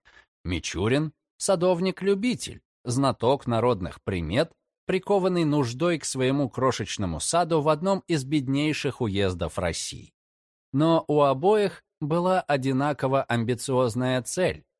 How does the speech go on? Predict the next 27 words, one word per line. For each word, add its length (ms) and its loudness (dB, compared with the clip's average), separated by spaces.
собрать 600 0
откуда 480 -2
только 360 0
можно 420 2
наилучшие 800 0
сорта 440 0
растений, 720 -2
чтоб 300 -2
у 100 0
людей 400 2
было 340 2
больше 480 0
хорошей 580 -2
еды. 460 -8
Оба 500 6
с 100 -8
таким 500 0
жаром 520 2
взялись 540 -2
за 240 2
дело, 460 -6
что 360 2
окружающие 1040 0
только 540 0
ахнули 680 0
от 200 0
изумления. 760 -2